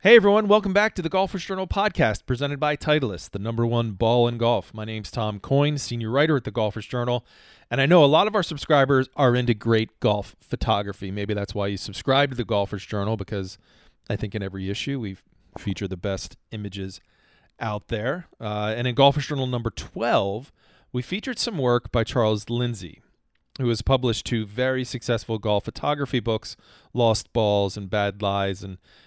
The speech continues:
even if you didn't read that great interview or see some of those images in the Golfers Journal, you've likely encountered some of his iconic golf pictures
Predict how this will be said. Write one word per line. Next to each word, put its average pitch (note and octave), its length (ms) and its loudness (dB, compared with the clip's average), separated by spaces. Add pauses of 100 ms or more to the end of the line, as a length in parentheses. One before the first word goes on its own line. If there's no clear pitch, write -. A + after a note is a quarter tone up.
(180)
even D3 200 0
if C3+ 120 -2
you C#3 60 -4
didn't B2 340 0
read D3 360 0
that B2 180 4 (320)
great A#2+ 340 -2
interview A#2 440 2
or G#2+ 80 2
see A#2+ 240 -2
some A#2 200 -4
of G#2+ 40 -4
those G#2+ 240 -2
images A2+ 500 -4
in G#2 120 -8
the G2+ 60 -8
Golfers C#3 320 2
Journal, A2+ 360 -4 (260)
you've C3+ 160 -6
likely G#3 300 2
encountered C#3 680 0 (120)
some B2+ 280 -4
of A2+ 140 0
his G#2 400 -6 (360)
iconic A2+ 500 -2 (120)
golf G#2+ 260 0
pictures G#2+ 560 -4